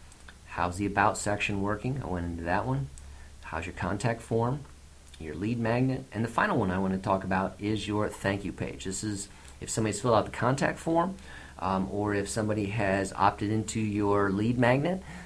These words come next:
okay, you wanna probably direct them to a final page that's a thank you. And, um, this is a way to, uh, be sincere, offer thank you, but also s-, offer some more resources. So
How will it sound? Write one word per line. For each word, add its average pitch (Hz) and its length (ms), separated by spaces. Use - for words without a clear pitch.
okay, 127 200
you 107 180
wanna 98 140
probably 95 220
direct 98 400
them 120 360
to 110 100
a 98 80
final 98 300
page 117 380
that's 95 240
a 107 100
thank 160 380
you. 95 180
And, 101 440
um, 92 320
this 95 240
is 143 120
a 160 60
way 123 400
to, 101 800
uh, 80 300
be 104 120
sincere, 127 540
offer 95 280
thank 143 380
you, 156 240
but - 80
also 160 280
s-, - 140
offer 120 240
some 123 160
more 120 180
resources. 107 640
So 104 260